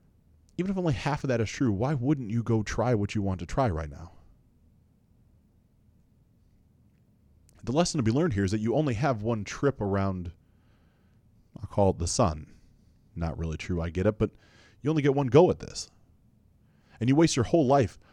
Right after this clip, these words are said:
hoping that something magically is going to happen to force you into a situation to step into your greatness.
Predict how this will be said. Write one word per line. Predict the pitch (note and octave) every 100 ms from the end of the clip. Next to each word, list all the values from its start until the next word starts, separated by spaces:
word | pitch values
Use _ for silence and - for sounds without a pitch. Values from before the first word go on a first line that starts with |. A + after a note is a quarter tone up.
| _
hoping | - F#3+ - B2
that | A#2
something | - C3 A#2+ A2+
magically | A2 C#3 C#3+ C3+ A#2+
is | A2+
going | B2+ B2+
to | G2+
happen | G#2+ A2+ G2+
to |
force | - - E3 -
you |
into | A2+
a |
situation | G#2 A2 G#2 F#2+ F#2+ G#2+
to | - A2+
step | - C#3 C3+
into | B2+
your | A#2 F#2+
greatness. | C3+ D#3 - - -